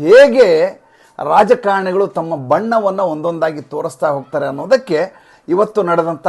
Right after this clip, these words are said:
ಕಲಾಪವೇ ಸಾಕ್ಷಿಯಾಗಿತ್ತು, ಜ್ವಲಂತ ಸಾಕ್ಷಿಯಾಗಿತ್ತು. ಪ್ರಾರಂಭದಲ್ಲಿ ಹೇಳಿದ ಹಾಗೆ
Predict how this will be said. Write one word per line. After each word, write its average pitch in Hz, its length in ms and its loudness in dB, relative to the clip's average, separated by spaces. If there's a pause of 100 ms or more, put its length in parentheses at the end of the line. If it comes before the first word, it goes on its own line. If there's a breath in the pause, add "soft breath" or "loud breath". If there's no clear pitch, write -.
(120)
ಕಲಾಪವೇ 185 540 -2
ಸಾಕ್ಷಿಯಾಗಿತ್ತು, 127 880 -8 (400)
ಜ್ವಲಂತ 208 500 -2 (140)
ಸಾಕ್ಷಿಯಾಗಿತ್ತು. 107 760 -10 (400)
ಪ್ರಾರಂಭದಲ್ಲಿ 254 680 4
ಹೇಳಿದ 233 300 6
ಹಾಗೆ 220 240 2